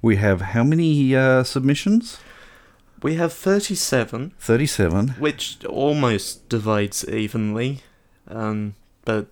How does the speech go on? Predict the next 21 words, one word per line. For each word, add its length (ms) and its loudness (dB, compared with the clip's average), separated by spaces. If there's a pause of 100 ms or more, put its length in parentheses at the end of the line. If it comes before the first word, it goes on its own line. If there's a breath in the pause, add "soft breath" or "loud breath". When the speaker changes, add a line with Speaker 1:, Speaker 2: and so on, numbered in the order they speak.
(120)
Speaker 2:
it 160 -6
doesn't. 600 -2 (560 loud breath)
And 200 -6
so 240 0
we 140 2
will 160 0
be 200 0
selecting 760 -4 (680)
six 480 -2
films. 520 -6
Speaker 1:
Six 360 -2
films. 600 -2 (500)
Alrighty. 720 0 (300 loud breath)
So 320 0
would 240 4
you 80 4
be 180 4
so 240 2
kind 420 2
as 380 2
to, 320 0